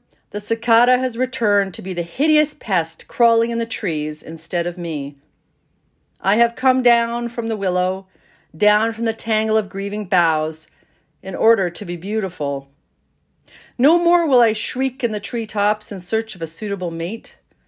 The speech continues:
The cicada does that well enough, and I have newfound ambitions to become beautiful, rare as a white gorilla, like the one that died of cancer in Barcelona.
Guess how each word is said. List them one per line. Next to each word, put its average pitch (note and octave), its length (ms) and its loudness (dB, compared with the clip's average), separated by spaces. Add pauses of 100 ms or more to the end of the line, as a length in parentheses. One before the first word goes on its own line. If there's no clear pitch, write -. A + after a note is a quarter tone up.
(600)
The G3+ 80 -6
cicada C4 500 2
does B3 220 0
that B3 240 4
well B3+ 240 4
enough, F#3 480 -4 (520)
and F#3+ 120 -6
I G#3+ 100 4
have A3 180 2
newfound A#3 640 0
ambitions F3 800 -4 (560)
to - 100 -14
become A3 340 0
beautiful, G3 680 0 (160)
rare A#3+ 440 4
as F#3+ 160 -6
a G3+ 60 -2
white G3 300 -2
gorilla, F#3 580 2 (300)
like G#3 160 -2
the A3+ 80 6
one A3+ 240 4
that G3+ 140 -8
died G#3 240 4
of F#3+ 120 -8
cancer A3+ 520 -2
in D#3 100 -2
Barcelona. F3+ 800 -4